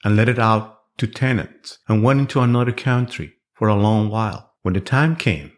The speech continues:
he sent a servant to the tenants so that they will give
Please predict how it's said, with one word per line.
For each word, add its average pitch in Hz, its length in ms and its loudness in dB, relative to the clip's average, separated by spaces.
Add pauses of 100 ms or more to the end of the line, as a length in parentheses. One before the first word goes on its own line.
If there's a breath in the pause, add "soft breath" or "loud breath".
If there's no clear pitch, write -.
(120)
he - 240 -4
sent 127 420 -2
a 123 40 0
servant 117 540 0 (160)
to 120 100 2
the 90 100 0
tenants - 640 -4 (200)
so - 140 -4
that 95 120 0
they 110 160 2
will 110 300 2
give 113 360 0